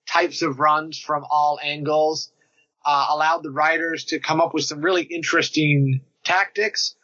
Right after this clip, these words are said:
some very cool gear, and some storylines that could really,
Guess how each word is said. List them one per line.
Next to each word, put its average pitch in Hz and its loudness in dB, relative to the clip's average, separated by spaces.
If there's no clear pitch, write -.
some 147 0
very 180 2
cool 170 0
gear, 170 0
and 160 4
some 143 -2
storylines 160 0
that 147 -2
could 147 -8
really, 156 0